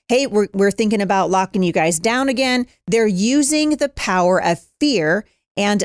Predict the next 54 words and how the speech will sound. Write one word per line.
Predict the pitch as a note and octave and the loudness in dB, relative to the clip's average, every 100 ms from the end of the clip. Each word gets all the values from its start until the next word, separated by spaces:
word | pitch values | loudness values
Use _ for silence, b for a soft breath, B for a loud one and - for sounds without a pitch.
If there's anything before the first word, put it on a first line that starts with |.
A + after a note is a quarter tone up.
| - | 0
of | F#3+ F3 | 0 0
people | - C4 B3 | -4 -4 0
who | G3+ | 2
are | G#3 F3+ | 2 0
disruptors | E3+ F3+ F3+ E3+ F#3+ D4 - F3 D3+ E3 - b b - | 0 -2 -2 -2 0 -2 -2 -2 0 0 -4 b b -2
to | B3+ | -2
come | A3 - C#4 | 0 0 0
in | C4 | 0
and | A3+ | 0
say, | G#3 A3+ A3+ | 0 -2 -2
"Oh, | B3 C#4 C#4+ | -8 -6 -6
hey, | A#3 - C4+ C4+ G#3+ - _ | -6 -6 -6 -4 -4 -6 _
looks | G#3 G#3+ - | -4 -2 0
like | G3 F#3 | -2 -2
you | F#3+ | -2
need | F3 E3+ | -2 0
our | D#3+ | -2
help." | - D3 - _ _ _ - | -2 -4 -4 _ _ _ -4
Uh, | F#3 | -2
the | F3+ C#4 | 0 0
other | D#4+ | 0
thing | C4+ | -2
that | F#3+ | -2
Hitler | F#3+ G3 F#3 | -2 -2 0
did | F#3 | 0
was | F3 F3+ | 0 0
announce | F3+ F#3 G3 | 0 0 0
that | G3 - | -2 -6
the | |
country | - - C4+ - G3+ | -6 -4 -4 -2 -2
was | F3 F3 | -2 -2
in | E3+ D3 | -6 -4
danger | G#3+ A3+ F4 E4+ F3 C#3+ G3+ b b - | -2 2 2 2 0 0 -2 b b -4
from | F#3+ G3+ | -2 -2
the | |
communists | F#3 G#3+ F#3+ F#3 F3 - | -4 -2 0 0 0 -2
during | F#3+ D3 G#3+ A#3+ B3 | -4 -2 0 0 0
the | A3 | 0
election | G3 E3 D#3+ F#3+ F3 | 0 0 -2 -4 -4
campaign. | F#3 E3+ D#3+ D#4+ G#3+ B2 b b | -4 -4 -2 -2 -2 -6 b b
And | F3+ G3+ | -2 0
this | - | 0
encouraged | C#4 - A#3+ G#3+ G#3 | -2 0 0 0 0
many | A3+ A#3+ | -2 0
people | C4+ C#4+ | 0 0
to | |
vote | B3+ E4 - | -2 -2 -2
for | E4 | -2
the | G#3+ | -2
Nazis | F3 E3 - F#3 G#3 | 0 -2 0 0 0
who | C4+ | -2
were | C4 | -2
seen | C#4 - G3 | -2 -2 -2
as | G3 | -2